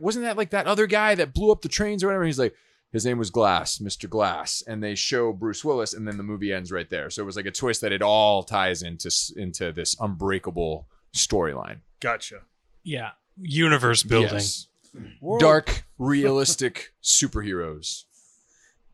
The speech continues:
Speaker 2: Not into
Speaker 3: Yes.
Speaker 2: them.
Speaker 3: Well, guys, like I said, I thought this was an awesome thought experiment, and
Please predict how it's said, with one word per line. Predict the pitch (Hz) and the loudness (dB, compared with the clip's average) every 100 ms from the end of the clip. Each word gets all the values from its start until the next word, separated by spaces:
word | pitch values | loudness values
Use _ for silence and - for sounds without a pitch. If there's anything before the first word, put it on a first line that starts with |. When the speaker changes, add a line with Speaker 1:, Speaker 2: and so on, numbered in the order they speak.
| 127 | -8
Speaker 2:
Not | 131 127 | -2 0
into | 113 92 | 0 -2
Speaker 3:
Yes. | - - - | -4 -2 -4
Speaker 2:
them. | _ _ _ _ - | _ _ _ _ 0
Speaker 3:
Well, | 175 | 2
guys, | 180 208 202 180 147 | 6 6 6 4 0
like | 170 185 190 | 2 4 4
I | |
said, | 160 170 156 147 | 2 4 2 2
I | 156 | 2
thought | 170 208 | 4 2
this | 202 - | 2 2
was | 175 151 | 2 2
an | 156 | 2
awesome | 143 143 143 127 | 2 2 0 2
thought | 139 135 | 2 2
experiment, | 131 - 135 131 131 131 131 - | 0 0 0 0 0 -2 -4 -6
and | 135 135 135 131 | -2 0 0 -2